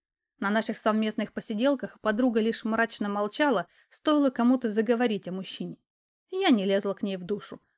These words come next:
Захочет, расскажет сама. Выйдя из машины, я попрощалась с водителем и взглянула на светящиеся окна.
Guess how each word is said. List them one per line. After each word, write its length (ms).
Захочет, 640
расскажет 520
сама. 360
Выйдя 320
из 100
машины, 500
я 200
попрощалась 640
с 120
водителем 600
и 80
взглянула 520
на 140
светящиеся 720
окна. 420